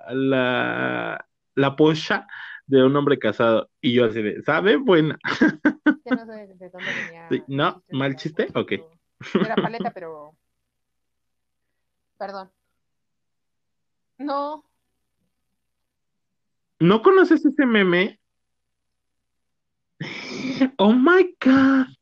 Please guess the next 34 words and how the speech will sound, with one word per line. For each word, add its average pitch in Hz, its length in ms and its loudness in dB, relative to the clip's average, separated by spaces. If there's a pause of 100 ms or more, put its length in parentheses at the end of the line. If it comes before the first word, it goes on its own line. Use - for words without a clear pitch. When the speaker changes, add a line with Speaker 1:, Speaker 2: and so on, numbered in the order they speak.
(340)
Speaker 2:
<laughs> - 0 - (1160)
Ajá. 190 100 2
Speaker 1:
Muchos 208 240 4
se 214 140 4
van 156 140 2
a 185 40 4
estar 180 200 0
riendo 170 260 2
porque, 113 260 -4
pues, 82 160 -10
Speaker 2:
Es - 60 -10
que, 113 60 -4
Speaker 1:
así 110 220 -2
Speaker 2:
es - 60 -4
Speaker 1:
es. - 40 -20
Speaker 2:
que - 60 -12 (120)
un 392 60 -14
meme 392 120 -14 (160)
Speaker 1:
Pero 147 120 0
Speaker 2:
no 151 60 2
Speaker 1:
te 160 40 -2
Speaker 2:
se 165 40 -6
Speaker 1:
aconsejo 180 340 -2
que - 100 -2
lo 165 40 4
Speaker 2:
busca, 120 80 2
un 110 60 -4
Speaker 1:
busques. - 280 -4
Speaker 2:
meme 339 100 -12
te 277 80 -14
encuentra. 233 640 -14 (420)
Speaker 1:
<laughs> - 320 -2 (1040)
Y 139 260 4
es 135 180 4